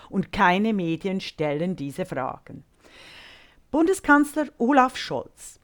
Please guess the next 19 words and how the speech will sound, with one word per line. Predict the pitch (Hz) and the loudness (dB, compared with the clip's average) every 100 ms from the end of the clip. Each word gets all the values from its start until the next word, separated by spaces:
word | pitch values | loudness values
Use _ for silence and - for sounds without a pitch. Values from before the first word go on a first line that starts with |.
| _ | _
und | - 196 | -2 -2
Staatschef | - 214 196 262 - - - 220 208 - - | 0 2 2 2 -2 -16 -6 -2 -2 -4 -6
Xi | 175 233 | 0 0
Jinping | 226 269 - 202 151 131 - _ - | 2 0 -2 -2 -2 -4 -10 _ -4
haben | 185 220 254 294 | 4 6 6 2
sich | 294 - | 0 0
beim | 220 - | 0 -2
Treffen | - 175 202 - 294 - | 0 0 0 -2 -2 0
am | 156 143 | -4 -6
Freitag, | - 147 139 175 - 302 311 311 - | -8 -8 -6 -8 -4 -2 -2 -4 -6
dem, | 165 151 - | -4 -4 -8
äh, | - 151 143 101 - | -10 -10 -8 -10 -12
was | 143 160 | -10 -6
war | |
das, | 156 151 - | -6 -8 -8
vierter | 202 277 - - 165 | -4 -4 -4 -8 -4
November | 196 180 165 156 214 277 | 0 0 0 -2 -2 -2
in | - 175 147 135 | -2 -2 -2 -2
Beijing, | 175 160 151 220 302 | -2 -2 0 0 0